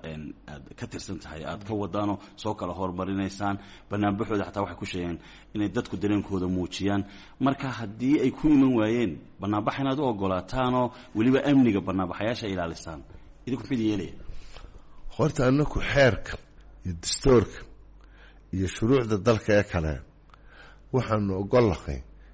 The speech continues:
Speaker 2: cid walba waxay u fulinayso, wixii aan nabadgelyada wax yeelaynin. Kumana marmarsoonayno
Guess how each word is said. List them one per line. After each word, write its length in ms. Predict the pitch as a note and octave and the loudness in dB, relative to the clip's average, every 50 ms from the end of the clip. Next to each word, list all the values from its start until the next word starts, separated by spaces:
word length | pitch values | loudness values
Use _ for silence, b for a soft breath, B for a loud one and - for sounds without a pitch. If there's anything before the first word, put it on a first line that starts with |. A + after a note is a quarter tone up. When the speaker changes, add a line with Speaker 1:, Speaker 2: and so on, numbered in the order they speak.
| b b | b b
Speaker 2:
cid 180 | - - C3+ C3 | -2 0 0 2
walba 280 | A#2+ A#2+ A#2 A2 G#2+ A2+ | 4 4 2 2 2 2
waxay 300 | A2+ G#2 F#2 - G#2 G#2 | 0 0 0 -2 -2 -2
u 40 | G#2+ | -4
fulinayso, 640 | G2+ - - G#2+ G2+ F#2+ F#2 F2+ D#2+ D2+ - - E2+ - - - - | -4 -6 -4 -4 -4 -2 -2 -4 -2 -4 -4 -4 -4 -8 -10 -14 -12
wixii 380 | - A2 B2 A2+ G#2+ G#2 - A2 | -6 -2 -2 0 0 0 -2 -2
aan 180 | - A#2 A#2 G#2+ | 0 0 2 2
nabadgelyada 680 | G2+ G2 F2+ F2+ F2 F2+ F2+ A2 G#2+ A2+ A#2 A#2+ G#2 G#2+ | 2 2 2 0 -2 -4 -2 -2 0 2 2 2 2 2
wax 160 | F#2+ E2 - | 0 0 0
yeelaynin. 560 | G2 G#2 A2 G#2+ G2 F#2 F2+ F2+ F#2 F2 D#2+ - - - - - - - - B B B B B B B B B B | 2 2 4 4 4 2 0 0 -2 -4 -6 -8 -14 -20 -20 -20 -20 -20 -20 B B B B B B B B B B
Kumana 380 | - - - B2+ C3 C#3 D#3 F3 | 2 4 6 8 8 8 8 8
marmarsoonayno 960 | D#3+ C3+ B2+ A2+ G#2+ G#2+ G2+ - - B2 B2+ B2+ A#2 A2 F#2+ F#2 F2+ F2 D#2+ | 8 8 8 6 6 4 4 6 6 6 6 6 6 6 4 4 2 0 -2